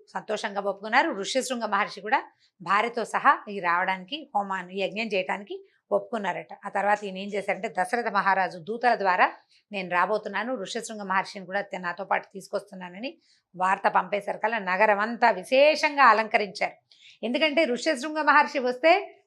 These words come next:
దశరథుడికి పుత్ర, పుత్రప్రాప్తి ఇవాళ వస్తే రేపు జరగదు. కానీ హోమం, యజ్ఞము జరగవలసిన విధంతా జరిగిన తర్వాత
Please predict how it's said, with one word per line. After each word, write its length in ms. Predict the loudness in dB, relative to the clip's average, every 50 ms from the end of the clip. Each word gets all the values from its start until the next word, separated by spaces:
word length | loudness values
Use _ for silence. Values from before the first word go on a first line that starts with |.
| -8 0
దశరథుడికి 600 | 4 4 6 8 6 6 6 6 2 0 0 -4
పుత్ర, 280 | -6 -6 -4 -2 -2 -2
పుత్రప్రాప్తి 680 | 0 0 2 6 6 6 8 8 6 6 6 2 0
ఇవాళ 340 | 2 8 10 12 12 12 10
వస్తే 200 | 8 6 4 6
రేపు 220 | 6 6 6 6
జరగదు. 420 | 6 6 6 8 6 4 2 0 -8 -14 _ _ _ _ _ _ _ _ 4
కానీ 240 | 4 6 6 4 2
హోమం, 460 | 6 8 8 8 8 6 2 0 0
యజ్ఞము 440 | 0 0 0 2 0 0 2 2 4
జరగవలసిన 640 | 6 6 6 8 8 6 4 4 2 -2 -2 -2 -2 -4 -14 -20 -20 _ -6
విధంతా 640 | -4 -2 4 6 6 6 4 2 -4 2 6 8 8
జరిగిన 380 | 8 8 4 2 4 2 0 2
తర్వాత 480 | 2 2 4 4 2 2 2 0 0